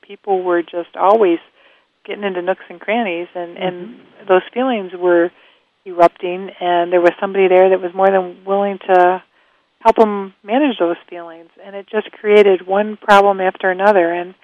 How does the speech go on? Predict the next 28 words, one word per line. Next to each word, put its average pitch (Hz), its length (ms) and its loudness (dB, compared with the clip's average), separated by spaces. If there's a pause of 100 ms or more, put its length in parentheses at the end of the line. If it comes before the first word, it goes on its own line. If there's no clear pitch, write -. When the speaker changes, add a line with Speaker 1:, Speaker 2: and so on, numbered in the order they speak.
(180)
Speaker 1:
<clears throat> - 280 -20
and 233 400 6
I 208 220 2 (420)
kind 214 140 -2
of 180 160 -4
realized 190 560 0
that, - 160 -10
you 208 80 -10
know, 202 140 2 (560)
women, 285 440 4
I 226 280 4
also 233 240 4
had 220 80 2
the 202 80 4
opportunity 202 240 -6
to 196 80 -6
work 190 160 -2
in 196 60 -4
a 190 60 -2
women's 180 240 -6
halfway 208 340 -4
house, 175 340 -6
and 185 160 -10
women 262 400 0
don't 220 280 0
learn 208 400 -6
how 196 180 2
to 185 120 -2